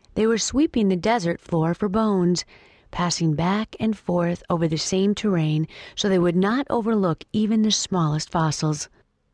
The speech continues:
They were careful not to touch anything metal, in case it was one of the mines left by Northern rebels, deadly reminders of the civil war waged with government forces in this desolate region.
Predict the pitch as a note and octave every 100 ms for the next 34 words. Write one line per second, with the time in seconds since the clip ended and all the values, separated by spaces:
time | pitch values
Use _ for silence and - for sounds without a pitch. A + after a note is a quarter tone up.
0 | _ _ _ - G3+ F#3+ F3+ - G#3+ G#3+
1 | E3 E3 E3 E3 - D#3+ - - G#3 F#3+
2 | D#3+ E3+ E3 F3 F3 D#3 D#3 - - -
3 | - G3+ G3 - C#4+ F4 - G3+ F3+ G#3
4 | G3+ G3+ G3 F#3 E3+ D#3+ D#3+ - F#3 G3+
5 | - - D#3 D#3+ F3+ G3+ A3 G3+ F3+ D3+
6 | D#3+ D#3 - - - - - - E3+ G3
7 | F#3+ G3 F#3+ F#3+ F#3+ D#3+ D#3 D#3+ D#3 E3+
8 | A3 G3+ A3 F3 E3+ E3 D#3+ - - -
9 | D#3+ G3 A3+ - - F#3 - F#3 G3 A3+
10 | A#3 - G3 E3 - D#3+ D#3+ - - -
11 | E3+ D#3 F3 G3 F3 D#3+ E3+ - F#3+ F3+
12 | E3 E3